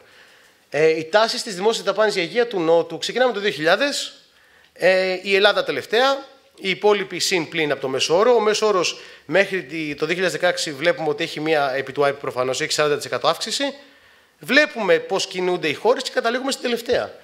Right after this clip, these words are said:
Το δύο χιλιάδες δεκαέξι η Ελλάδα, τελευταία σε δημόσια δαπάνη, ενώ όλες οι υπόλοιπες έχουν κρατήσει το επίπεδο δημοσίων δαπανών. Το έχουν κρατήσει συν πλην πάλι από το μέσο όρο και κάποιες το έχουν αυξήσει κιόλας λίγο.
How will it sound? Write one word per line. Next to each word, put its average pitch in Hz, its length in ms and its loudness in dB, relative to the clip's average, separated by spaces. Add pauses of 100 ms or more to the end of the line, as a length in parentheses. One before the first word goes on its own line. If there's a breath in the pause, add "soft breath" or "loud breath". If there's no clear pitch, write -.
(120)
Το - 100 -8
δύο 196 80 2
χιλιάδες 220 180 2
δεκαέξι 214 420 0
η 143 160 -2
Ελλάδα, 139 680 2 (140)
τελευταία 147 460 0
σε 143 120 -4
δημόσια 120 320 -6
δαπάνη, 107 420 -2 (380 loud breath)
ενώ 196 300 4
όλες 277 260 -2
οι 185 40 -4
υπόλοιπες 165 560 -2
έχουν 254 140 0
κρατήσει 247 400 -2
το 233 60 -2
επίπεδο 143 320 -4
δημοσίων 110 380 -8
δαπανών. 95 420 -8 (320 loud breath)
Το 175 80 4
έχουν 214 80 6
κρατήσει 226 560 -2
συν 226 280 -4
πλην 226 220 -2
πάλι 226 240 4
από 156 160 -4
το 143 100 -4
μέσο 143 360 -2
όρο 143 340 -4 (640 soft breath)
και 208 140 2 (420)
κάποιες 226 340 2
το 269 80 -6
έχουν 262 140 -4
αυξήσει 240 360 -6
κιόλας 120 300 -6
λίγο. 95 260 -12